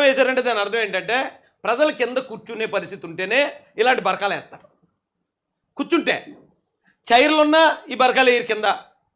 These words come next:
నించుని చూసేదానికైతే అసలు వేయరు. ఇప్పుడు వీళ్ళ మీటింగ్ అంతా నించునే కదా జరుగుతుంది, పే-, జనాలందరినీ నిలబెట్టే ఉంచుతారు, అలా కనీసం కుర్చీలు కూడా వేయరు. ఎందుకంటే కుర్చీలు ఎత్తే కుర్చీ కలరు,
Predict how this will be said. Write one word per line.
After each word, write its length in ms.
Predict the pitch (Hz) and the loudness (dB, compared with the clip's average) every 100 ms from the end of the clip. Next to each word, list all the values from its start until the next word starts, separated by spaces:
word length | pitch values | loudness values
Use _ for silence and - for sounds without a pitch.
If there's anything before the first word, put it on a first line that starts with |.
| _ _ _ _ | _ _ _ _
నించుని 440 | 220 277 311 339 320 | -6 -4 -2 0 2
చూసేదానికైతే 540 | 302 302 285 277 302 277 | 2 2 2 2 2 2
అసలు 160 | 233 175 | 0 -4
వేయరు. 180 | 113 - _ _ _ _ _ _ _ _ _ _ _ _ 269 | -8 -16 _ _ _ _ _ _ _ _ _ _ _ _ -4
ఇప్పుడు 160 | 320 339 | 2 4
వీళ్ళ 120 | 294 269 | 4 2
మీటింగ్ 300 | 302 339 320 | 2 4 4
అంతా 140 | 311 311 | 4 4
నించునే 280 | 277 269 302 294 | 2 2 4 4
కదా 100 | 277 | 4
జరుగుతుంది, 300 | 277 269 269 | 2 0 -2
పే-, 220 | 254 240 208 | 0 0 0
జనాలందరినీ 440 | 226 262 254 302 277 | 0 2 2 2 2
నిలబెట్టే 280 | 240 254 254 | 2 2 0
ఉంచుతారు, 340 | 220 156 185 131 - _ _ _ | -2 -4 -6 -6 -16 _ _ _
అలా 140 | 196 254 | 0 2
కనీసం 240 | 254 269 294 | 0 -2 -6
కుర్చీలు 260 | 220 269 254 | -8 -4 0
కూడా 100 | 233 | 2
వేయరు. 140 | 185 151 | 0 -4
ఎందుకంటే 300 | 185 240 254 311 - - - | -6 -2 0 0 -2 -12 -12
కుర్చీలు 300 | 262 320 311 | -4 2 2
ఎత్తే 140 | 302 302 | 0 -6
కుర్చీ 180 | 254 208 202 247 | -8 -10 -2 0
కలరు, 300 | 277 311 | 2 4